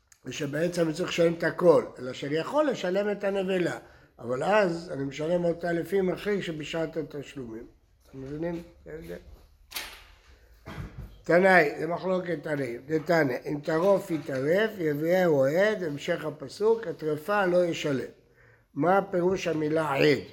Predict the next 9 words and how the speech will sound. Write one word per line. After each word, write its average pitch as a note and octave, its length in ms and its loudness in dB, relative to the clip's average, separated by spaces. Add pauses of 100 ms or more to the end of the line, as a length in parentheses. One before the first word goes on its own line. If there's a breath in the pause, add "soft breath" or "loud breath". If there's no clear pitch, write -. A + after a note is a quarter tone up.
(540 loud breath)
פירוש E3+ 340 0
ראשון, D3+ 580 0
יביא F#3 340 4
עדים, A3 460 0 (340)
עדים G3 600 2
סהדה, D#3 540 0 (440 soft breath)
שנטרפה D#3+ 720 0
באונס, E3+ 600 -2
הוא A#3+ 100 -4